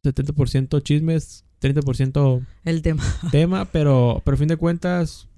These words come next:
Speaker 1: estuvo
Speaker 2: Tocamos,
Speaker 1: bien.
Speaker 2: tocamos cada, cada cosa.
Speaker 1: Cada cosa, hubo muchos temas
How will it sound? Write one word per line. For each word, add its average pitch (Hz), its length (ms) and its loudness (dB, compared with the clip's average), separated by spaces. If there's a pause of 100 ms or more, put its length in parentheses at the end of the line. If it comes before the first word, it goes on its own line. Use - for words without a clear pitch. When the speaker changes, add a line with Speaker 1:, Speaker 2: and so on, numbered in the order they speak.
(120)
Speaker 1:
estuvo - 160 0
Speaker 2:
Tocamos, 190 240 4
Speaker 1:
bien. 123 160 4 (260)
Speaker 2:
tocamos 185 420 -2
cada, 156 360 -2 (120)
cada 147 240 -2
cosa. 147 340 -8
Speaker 1:
Cada 147 180 0
cosa, 156 540 0
hubo 135 140 4
muchos 135 300 0
temas 165 840 -4